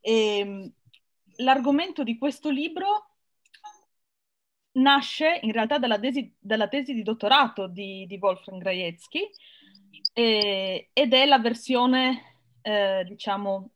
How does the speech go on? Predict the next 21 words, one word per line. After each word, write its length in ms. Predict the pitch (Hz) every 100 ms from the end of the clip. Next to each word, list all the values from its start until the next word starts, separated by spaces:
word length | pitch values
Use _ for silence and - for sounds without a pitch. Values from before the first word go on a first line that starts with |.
| -
limata 880 | 233 254 247 226 226 226 220 226 _ _ _ _ _
e 340 | - 220 220 -
resa 560 | 202 208 214 214 226 214
meno 360 | 214 233 226
tecnica 580 | 226 220 226 202 175 190
da 80 | 180
un 80 | 185
certo 280 | 208 180 185
punto 260 | 196 185
di 120 | 196 220
vista, 680 | 190 180 - 208 233 247 _ _ _ _ _ - - _ _ - _
ma 500 | 240 269 294 330 - -
è 80 |
interessante 1080 | 262 247 233 226 262 269 269 285 294 311 349
perché, 760 | - 233 226 254 262 294 - _ -
eh, 460 | 233 208 202 196 196
si 160 | -
tratta 300 | 226 247 294
di 120 | 226
un 140 | 226 233
lavoro 600 | 233 254 320 349 -